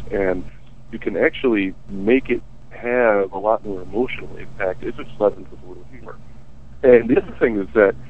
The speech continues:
this is part of the sort of the tradition of the noir loner, you know, who's always kind of wisecracking about the society around him and about himself, and, um, and, you know, these,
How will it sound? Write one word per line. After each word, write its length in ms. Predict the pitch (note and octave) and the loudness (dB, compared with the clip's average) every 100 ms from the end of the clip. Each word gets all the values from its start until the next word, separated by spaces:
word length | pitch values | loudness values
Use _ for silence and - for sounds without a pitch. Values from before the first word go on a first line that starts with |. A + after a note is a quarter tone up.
| - - - | -12 -12 4
this 120 | G3+ G#3+ | 4 4
is 100 | - | -4
part 360 | - - B2+ - - | -6 -2 -2 -2 -2
of 220 | A2+ G2 G2 | 0 0 4
the 200 | G2+ F#2+ | 4 4
sort 160 | - G#2 | 4 4
of 200 | G2 F2+ - | 4 2 -6
the 100 | - G2+ | -4 -4
tradition 520 | - A2 A2 - G2 | -2 0 2 0 0
of 160 | F#2+ - | 0 0
the 280 | F#2 F2+ F#2 | 0 0 0
noir 500 | F#2+ G2+ G2+ G2 F#2 | 4 6 6 6 4
loner, 460 | F#2 F#2+ F#2 F2 | 4 4 2 -2
you 100 | F2+ | -6
know, 120 | F#2 F#2 F#2 | -6 -6 -6
who's 200 | F2+ F#2+ | -8 0
always 260 | G#2 F#2 F#2 | 2 2 -2
kind 180 | - F#2+ | -4 -4
of 80 | F2+ | -2
wisecracking 680 | E2+ F#2 - F2+ F#2 F#2+ F2+ | -4 -6 -6 -6 -6 -8 -8
about 240 | F2+ F2 | -8 -10
the 80 | - - | -12 -14
society 400 | - F2+ F2 F2+ | -8 -4 -4 -4
around 360 | F2+ E2+ F2 F2 | -6 -4 -4 -4
him 140 | F2 | -6
and 80 | F2 | -6
about 260 | F2 F#2 F#2 | -6 -6 -8
himself, 580 | G2 - - F#2 F#2 F2+ - | -8 -10 -4 -2 -2 -4 -8
and, 160 | F2+ - - - - - G#2 | -8 -10 -10 -10 -10 -2 2
um, 500 | F#2 F2+ F2 F2 - - - - - - | 2 2 -4 -8 -10 -10 -10 -10 -10 -6
and, 440 | - F#2 F2+ F2+ D#3+ - - B2+ - - - - | -2 0 0 -2 -6 -8 -10 -10 -10 -10 -10 -4
you 60 | |
know, 220 | G2 F2 F2 | -2 -2 -2
these, 180 | F2+ | -6